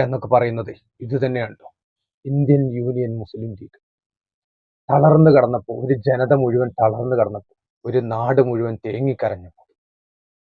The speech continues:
മറ്റുള്ള ആളുകൾ ചെയ്തിട്ടില്ല എന്നല്ല, പകരം വെക്കാൻ നിങ്ങൾക്ക് ചിലപ്പോ കുറ്റങ്ങൾ കണ്ടെത്താൻ കഴിയും, കുറവുകൾ കണ്ടെത്താൻ കഴിയും. പക്ഷേ അതെല്ലാം മാറ്റിവെച്ച്, അതെല്ലാം മനസ്സിലാക്കി, ആ കുറ്റങ്ങളും കുറവുകളും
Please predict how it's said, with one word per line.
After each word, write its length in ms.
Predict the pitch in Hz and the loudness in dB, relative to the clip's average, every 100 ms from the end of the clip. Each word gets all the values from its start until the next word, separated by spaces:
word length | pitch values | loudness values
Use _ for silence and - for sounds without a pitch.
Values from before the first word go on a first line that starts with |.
| _ _ | _ _
മറ്റുള്ള 360 | 120 - 185 180 | -10 4 8 10
ആളുകൾ 340 | 151 143 165 156 | 8 6 6 4
ചെയ്തിട്ടില്ല 640 | 131 131 151 156 147 127 | 2 2 0 2 4 4
എന്നല്ല, 300 | 107 101 - - _ _ - | 4 -8 -14 -20 _ _ -2
പകരം 380 | 110 107 147 135 | -2 4 4 4
വെക്കാൻ 280 | 113 113 110 | -2 -8 -8
നിങ്ങൾക്ക് 420 | 123 151 165 165 | 0 6 6 6
ചിലപ്പോ 300 | 139 - 123 110 _ _ _ _ _ | 2 0 -2 -8 _ _ _ _ _
കുറ്റങ്ങൾ 440 | 151 - 196 180 165 | -4 6 6 8 6
കണ്ടെത്താൻ 420 | 151 120 127 120 110 | 6 0 -2 -2 -6
കഴിയും, 260 | 101 101 _ | -8 -10 _
കുറവുകൾ 540 | - 143 156 160 160 147 | 2 6 8 8 8 6
കണ്ടെത്താൻ 420 | 120 113 - 110 | 4 -2 -4 -6
കഴിയും. 300 | 104 101 98 _ _ _ _ | -6 -10 -12 _ _ _ _
പക്ഷേ 260 | 147 - 160 127 | -8 2 4 4
അതെല്ലാം 500 | 135 127 131 139 101 _ _ _ _ _ _ _ | 4 0 2 2 0 _ _ _ _ _ _ _
മാറ്റിവെച്ച്, 680 | 107 95 120 - 123 - - - | -10 -6 -6 -4 -6 -8 -20 -10
അതെല്ലാം 420 | 120 135 123 120 113 _ _ _ _ | 0 2 4 2 2 _ _ _ _
മനസ്സിലാക്കി, 720 | 123 135 135 - 147 110 - - | -4 -2 0 4 4 4 -4 -18
ആ 120 | - 135 | -4 -4
കുറ്റങ്ങളും 560 | - - 143 156 143 123 | -4 0 4 6 6 4
കുറവുകളും 640 | - 127 135 135 127 107 | 2 4 6 6 4 0